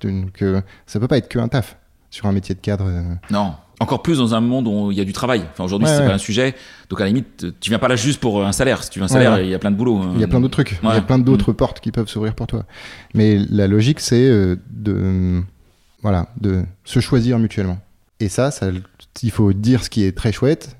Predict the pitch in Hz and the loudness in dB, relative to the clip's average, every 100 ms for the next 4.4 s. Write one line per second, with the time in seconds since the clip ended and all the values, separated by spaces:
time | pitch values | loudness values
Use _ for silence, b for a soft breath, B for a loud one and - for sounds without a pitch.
0 | _ 120 110 101 104 113 120 113 - 107 | _ -2 0 0 -2 -2 0 0 -2 -2
1 | 101 104 151 98 104 101 95 90 92 143 | 0 0 0 -2 -4 -2 0 0 -2 -2
2 | 160 98 98 98 110 98 92 - 104 107 | -2 0 0 0 0 0 -2 -4 -4 -4
3 | 90 - 101 - 92 90 110 107 - - | -6 -10 -10 -6 -6 -4 -6 -8 -12 -10
4 | 95 - 95 147 | -10 -6 -2 -2